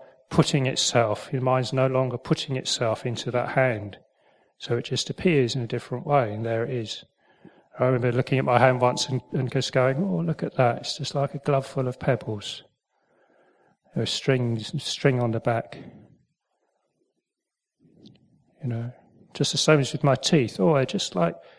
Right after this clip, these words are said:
it's like a rock pool in there." You know, and that perception, you know, that perception of the mouth like a rock pool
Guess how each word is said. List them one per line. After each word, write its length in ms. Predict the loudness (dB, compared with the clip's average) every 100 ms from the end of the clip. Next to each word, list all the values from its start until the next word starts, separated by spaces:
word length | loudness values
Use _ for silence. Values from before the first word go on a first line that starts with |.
| _
it's 120 | 0
like 160 | 0 2
a 60 |
rock 320 | 8 8 8 4
pool 320 | 4 4 2
in 180 | -2 -2
there." 380 | -4 -6 -10 -18 _ _ _ _ _ _ _ _ -20 -20 -20 0
You 60 | 8
know, 100 | 10
and 100 | 12
that 180 | 10 10
perception, 880 | 6 8 8 6 4 4 2 0 -6 -12 -20 -20 -20 _
you 100 | 6
know, 60 |
that 200 | 6 6
perception 480 | 4 4 4 4 2
of 100 | 2
the 80 | 2
mouth 420 | 8 10 8 6
like 240 | 6 6 6
a 60 |
rock 300 | 6 6 6
pool 520 | 0 2 2 0 -4